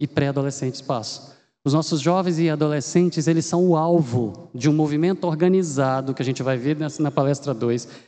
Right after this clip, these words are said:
que começou ali em dois mil, com aqueles autores que eu já citei, e que trabalham intensamente pra poder te convencer de que você é um estúpido se você crê. Tem algumas pesquisas que mostram alguns da-, dados que são bem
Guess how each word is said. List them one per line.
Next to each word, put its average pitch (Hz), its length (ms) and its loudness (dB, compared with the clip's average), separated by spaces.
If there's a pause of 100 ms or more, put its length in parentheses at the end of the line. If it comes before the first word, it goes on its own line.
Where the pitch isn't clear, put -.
(280)
que 160 100 2
começou 170 520 2
ali 175 140 2
em 170 120 4
dois 151 260 2
mil, 131 400 2 (300)
com 147 80 2
aqueles 185 340 0
autores 175 440 2
que 180 100 -2
eu 156 40 2
já 151 120 0
citei, 131 560 -2 (320)
e 160 80 2
que 196 120 0
trabalham 190 560 0
intensamente 160 800 0
pra 147 140 0
poder 151 360 0
te 240 120 -2
convencer 180 640 0
de 143 100 -4
que 147 120 -2
você 151 280 -2
é 147 40 0
um 147 140 0
estúpido 147 500 -2
se 143 140 -2
você 143 280 -2
crê. 123 300 -2 (260)
Tem 160 60 4
algumas 180 260 4
pesquisas 208 540 -2
que 185 120 -6
mostram 160 460 -2
alguns 156 580 -2 (280)
da-, - 260 -4 (320)
dados 143 480 0
que - 80 -4
são 160 220 2
bem 220 500 0